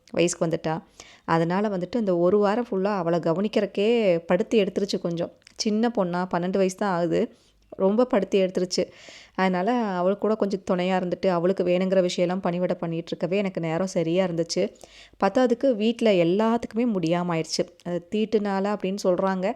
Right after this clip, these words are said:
என்ன, எனக்கு வீட்ல அம்மாக்கு, அப்பாக்கு, எனக்கு, பசங்களுக்கு எல்லாத்துக்குமே முடியாம ஆயிடுச்சு. ஒரு விதமான உடம்பு சோர்வாகி ரொம்ப டயர்டு, எந்திரிக்க முடியாத அளவுக்கு ரொம்ப கஷ்டமாயிருச்சு.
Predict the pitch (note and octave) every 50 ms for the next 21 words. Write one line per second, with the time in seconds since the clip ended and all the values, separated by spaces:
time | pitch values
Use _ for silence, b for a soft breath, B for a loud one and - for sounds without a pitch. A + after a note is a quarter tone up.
0 | B B B B B B _ F3 F3+ F3 E3+ E3+ E3+ E3 E3 E3 E3 - E3 D#3+
1 | D#3+ D#3+ F3+ G3+ - G3+ F#3 E3+ D#3 E3 E3 F3 F3+ F3 F3 - F#3 F3+ E3+ E3
2 | - - - F3+ F3 F3 - F#3+ F3+ F3+ F3 E3+ F3+ F#3 - F#3 F3+ - F3 D#3+
3 | - F#3 F3+ F#3 F#3 F3+ - - B B B B B B B B - F3+ F3 F3+
4 | G3 G#3+ A3+ A#3 A#3+ B3 A#3+ A#3+ A#3+ - G#3 A3+ A#3 A3+ G3+ F#3 F#3 F3+ F3 F3
5 | E3+ E3+ E3 D#3+ - - F3+ E3+ E3+ E3 E3+ E3+ F3 E3 F#3 F#3+ G3+ G#3+ G#3 F#3
6 | F3 E3+ F#3 F#3+ G3 G3 - - F3+ F3+ F#3 F#3 F3 F#3 F3+ F3 E3+ F3 F3+ F3+
7 | E3+ D#3 E3 F3 F#3 G3 - F#3+ F3 E3+ E3+ E3+ D#3 D#3 E3+ F3+ G3+ G3+ - G#3+
8 | G3+ F#3+ F#3+ F#3 F3 E3 E3 E3 F3 G3 - - C4+ C4+ B B B B B B
9 | B B B - D#3+ D#3 F3+ F#3+ G3+ A3+ A3+ A3 F#3+ E3 - - G3 F#3 F3+ E3+
10 | E3 E3 F3 - - F#3